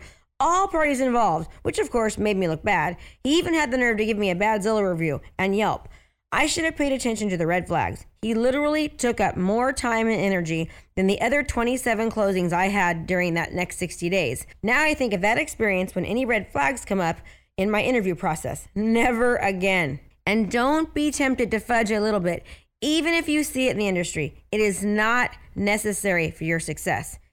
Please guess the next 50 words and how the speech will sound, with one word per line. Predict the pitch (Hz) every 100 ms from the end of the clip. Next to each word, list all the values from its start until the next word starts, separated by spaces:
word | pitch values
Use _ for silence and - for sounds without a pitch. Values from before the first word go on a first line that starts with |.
| _
In | 226 269
fact, | 262 233 165 -
it | -
comes | - 226 262
back | 233 220 220
to |
bite | 170 156 202 214 - -
those | 202 196 196
who | 208
engage | 190 175 165 156
in |
it. | 131 - - - _ _
We | 196
especially | 220 - 247 262 311
saw | 294 262
a | 240
lot | 214
of | 214
shady | - 196 240
dealings | 208 202 190 185
during | 185 196
the | 214
market | 208 190 -
crash | - 185 180 - - - _ _
several | 208 196
years | 214 247 247
ago. | 180 147 - - - -
Homeowners | 240 269 277
were | 285
desperate | 233 220 214 226 -
and |
confused, | 214 214 190 180 170
and | -
agents | 180 208 254 247
took | 254
advantage | 190 190 180
of |
that | 165 151
fact. | 185 156 - - -
For | - 285
example, | 254 208 165 147 147 -
even | 254 302 330
though | 277
with | 233 -
a |
little | 190 254
work | 254 226 202
on | 170
their | 175
part, | 185 170 151 -